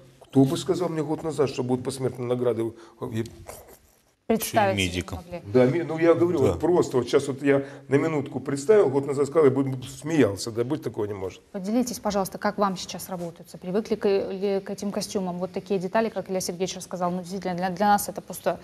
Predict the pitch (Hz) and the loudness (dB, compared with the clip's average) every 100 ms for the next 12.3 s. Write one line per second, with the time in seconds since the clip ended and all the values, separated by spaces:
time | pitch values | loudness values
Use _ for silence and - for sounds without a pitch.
0 | - - - - 185 165 165 175 190 196 | -14 -18 -18 -10 -8 -6 -8 -6 -4 -4
1 | - 214 214 185 170 165 180 180 165 - | -2 0 2 2 0 -8 -10 -10 -10 -14
2 | - _ _ _ 214 214 214 190 175 175 | -18 _ _ _ -2 0 0 0 -2 -4
3 | 165 165 - 180 _ - - 104 - 123 | -12 -18 -18 -20 _ -12 -4 -4 -2 -4
4 | 135 127 107 - 92 82 78 - - 92 | -4 -4 -4 -4 -2 -2 -6 -14 -20 -20
5 | - _ _ - 92 92 104 - 101 - | -20 _ _ -14 -10 -6 -6 -6 -6 -6
6 | 107 117 107 101 92 - 92 80 - - | -8 -6 -6 -6 -2 0 0 -2 -6 -20
7 | - - _ - 107 120 123 110 104 101 | -20 -20 _ -4 -2 -2 -2 -2 -2 -2
8 | 107 101 98 - 101 98 95 101 104 98 | -4 -6 -8 -6 -4 -4 -4 -4 -6 0
9 | 104 110 101 92 104 101 95 104 95 107 | 0 2 0 -2 -2 -2 -2 0 2 2
10 | - 98 107 101 101 95 90 - 98 107 | 2 -2 -2 -2 2 2 2 0 -4 -4
11 | 107 107 92 101 104 98 147 135 95 98 | -4 -6 -4 -4 -4 -2 2 2 2 2
12 | 107 98 95 | 0 -4 -8